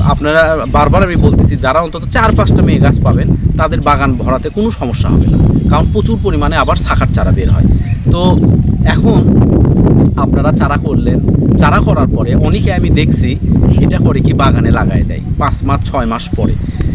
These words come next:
এতে ঠিক আছে, আপনারা লাগাই দিলেন বাগানে, কিন্তু এতে, এতে কিছু সমস্যা আছে। আপনি বাগানে লাগানোর পরপরই আপনার খরচটা যাবে অনেক বেড়ে,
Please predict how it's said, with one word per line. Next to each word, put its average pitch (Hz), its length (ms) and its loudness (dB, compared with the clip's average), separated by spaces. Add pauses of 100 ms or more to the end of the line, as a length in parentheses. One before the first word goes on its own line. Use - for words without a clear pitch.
(140)
এতে 202 380 2 (360)
ঠিক 247 200 -4
আছে, 190 160 0
আপনারা 160 300 2
লাগাই 151 300 2
দিলেন 139 280 0
বাগানে, 127 360 0
কিন্তু - 260 2
এতে, - 380 -2
এতে 165 200 -10
কিছু 190 220 -12
সমস্যা 175 440 -6
আছে। - 220 -6 (720)
আপনি 175 300 -2
বাগানে 147 360 0
লাগানোর 156 440 0
পরপরই 165 360 0
আপনার 139 360 -2 (460)
খরচটা 160 440 0
যাবে 135 220 0
অনেক 127 280 -2
বেড়ে, 95 220 -4